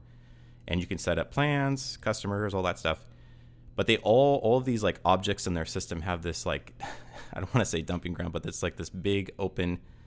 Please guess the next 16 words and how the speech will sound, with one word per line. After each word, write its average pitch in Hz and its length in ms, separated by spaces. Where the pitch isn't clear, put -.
thing 90 200
called 82 260
metadata. 80 580
Um, 80 440
and 87 120
so 104 100
you 110 140
can 123 100
add 98 260
just 90 220
arbitrary 87 640
key 98 260
value 82 340
pairs 78 500
to - 140
any, 78 360